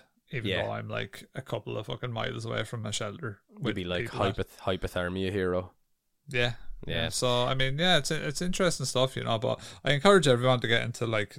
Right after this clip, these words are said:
Speaker 1: dynamic and explosive hobbies where you can potentially poison yourself.
Speaker 2: Yeah, absolutely. The only thing I ever taught myself how to do was how to look,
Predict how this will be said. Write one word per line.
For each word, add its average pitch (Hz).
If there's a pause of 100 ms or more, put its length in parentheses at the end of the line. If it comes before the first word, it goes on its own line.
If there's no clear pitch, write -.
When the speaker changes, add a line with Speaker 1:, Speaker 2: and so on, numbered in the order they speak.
(140)
Speaker 1:
dynamic 107
and 113
explosive 110
hobbies 107
where 107
you 107
can 110
potentially 110
poison 113
yourself. 117
Speaker 2:
Yeah, 151
absolutely. 104
The 110
only 147
thing 147
I 135
ever 139
taught 104
myself 98
how 95
to 92
do 90
was 87
how 92
to 90
look, 87